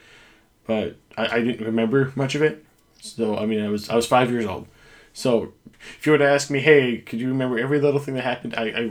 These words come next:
no. I remember, I can definitely remember key aspects of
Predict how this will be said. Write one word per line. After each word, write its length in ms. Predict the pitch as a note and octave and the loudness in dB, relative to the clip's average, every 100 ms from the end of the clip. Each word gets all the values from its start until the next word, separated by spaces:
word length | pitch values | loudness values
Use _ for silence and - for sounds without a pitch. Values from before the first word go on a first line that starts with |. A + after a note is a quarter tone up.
| A2 | -4
no. 300 | A#2+ G2 - | -6 -6 -4
I 120 | B2 | 0
remember, 500 | C3+ D3 C#3+ C3+ - _ - - | 2 2 2 0 -4 _ -20 -2
I 140 | C3 B2+ | 0 0
can 220 | - C3+ | -4 0
definitely 480 | D3 C#3 C#3+ D3+ C3 | 0 0 -2 0 0
remember 480 | C#3+ C3+ B2+ A2 - | -2 -2 -4 -6 -12
key 440 | - F3 D#3+ A2 - | -2 0 2 0 -2
aspects 1000 | C#3 G3 A3+ - A#2+ A2+ D3+ - - - _ _ _ _ _ _ _ _ _ _ _ | 0 2 0 -2 -2 -2 -4 -12 -18 -20 _ _ _ _ _ _ _ _ _ _ _
of 420 | - A#2+ A2 F#2+ | -4 -4 -4 -12